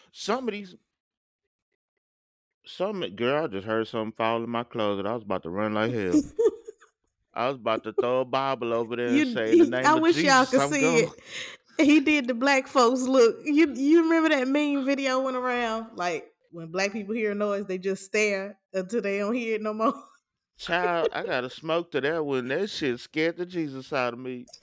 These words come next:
Speaker 1: I was about to throw this Bible in the name of Jesus. I rebuke that. Nah, 'cause we had to straighten up in the closet and some shit got thrown away, so I don't know what fell. But guess what?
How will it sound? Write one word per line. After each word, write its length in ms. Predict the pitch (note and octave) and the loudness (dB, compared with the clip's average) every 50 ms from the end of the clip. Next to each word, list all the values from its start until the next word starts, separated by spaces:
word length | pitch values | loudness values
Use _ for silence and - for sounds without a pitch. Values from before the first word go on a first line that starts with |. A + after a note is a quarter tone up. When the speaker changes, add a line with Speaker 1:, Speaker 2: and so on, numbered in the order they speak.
| _ - - - _ - - | _ -20 -20 -20 _ -12 -8
Speaker 1:
I 120 | D3+ D#3+ | -6 -4
was 100 | F3+ E3+ | -4 -4
about 260 | D#3 C#3 C3+ C3+ C3 - | -2 0 0 0 0 -4
to 100 | C3 B2+ | -8 -6
throw 240 | A2+ - D#3 D#3+ E3 | -2 0 2 2 2
this 180 | E3 F3 E3+ D#3+ | 2 0 -4 -4
Bible 460 | D3 C#3+ E3+ F3+ F#3 F3+ E3+ D3 D3 | -2 0 0 2 2 0 0 -2 -4
in 220 | - - C3 B2 | -4 -6 -8 -10
the 60 | B2 | -8
name 300 | B2 B2+ C3 C#3 C3+ C3 | -8 -6 -4 -4 -4 -6
of 100 | B2+ A#2+ | -6 -8
Jesus. 440 | G#2+ B2 C#3 D#3 D#3+ C#3 C3 C3 A#2 | -6 -4 -4 -4 -4 -6 -8 -6 -2
I 80 | C#3 B2+ | -2 -2
rebuke 500 | B2 B2 B2 A2+ G#2+ C3+ D3 F3 D#3+ - | -2 -2 -6 -6 -4 -4 -4 -4 -4 -2
that. 300 | - C3+ C3 C3 - - _ _ _ _ _ _ _ _ _ - - - - - - - _ _ _ _ _ _ - - _ - - _ _ _ _ _ _ _ _ _ - | 0 0 0 0 -2 -6 _ _ _ _ _ _ _ _ _ -10 -8 -8 -8 -8 -12 -20 _ _ _ _ _ _ -20 -20 _ -20 -20 _ _ _ _ _ _ _ _ _ -6
Nah, 240 | C3+ C#3 D3 D3+ | -2 -2 0 -2
'cause 220 | D3+ - D3+ C3 B2 | -2 -4 -10 -10 -8
we 140 | C3+ C#3+ D#3 | -6 -6 -4
had 160 | D3 C3+ G#2+ | -4 -6 -6
to 60 | B2 | -8
straighten 440 | B2 - - - C3 B2 A#2 B2 C3 | -12 -8 -2 -2 0 0 0 -2 -2
up 200 | C3+ C#3 C3 - | -4 -4 -4 -4
in 100 | C3+ C#3 | -8 -6
the 80 | C#3 C3 | -8 -8
closet 600 | - - D3+ D#3 E3+ F3 F3 E3 D3 D3+ D3+ C#3 | -6 -2 -2 0 0 0 0 -2 -2 -4 -4 -4
and 220 | C#3+ C#3 C#3 B2+ | -4 -4 -6 -8
some 240 | - - B2+ B2 A#2 | -10 -10 -10 -8 -8
shit 260 | - - D3 C#3+ B2 | -6 -4 -4 -4 -2
got 220 | C#3+ C3+ C3+ C3 - | -2 -4 -4 -4 -4
thrown 260 | C3+ C3 C3+ C3 C3 | -4 -4 -4 -4 -6
away, 280 | C3 C3+ D3+ E3+ F3 | -6 -6 -6 -4 -6
so 160 | E3 - - C#3+ | -6 -4 -2 -2
I 120 | C3 C3+ | 0 0
don't 180 | D3 D3+ D3 C#3+ | -2 -4 -4 -6
know 140 | C3+ C3 | -6 -4
what 220 | C3 C3+ C#3 C#3+ C#3 - | -2 0 0 0 0 0
fell. 300 | D#3+ D#3+ F#3 F3 E3 D3+ | 0 0 0 0 -2 -4
But 180 | B2+ B2+ A#2 | -6 -8 -6
guess 260 | G#2 C3 C3 C3 - | -4 -4 -4 -4 -4
what? 300 | - C3+ C#3+ C3 G#2 - | -2 0 0 0 0 -2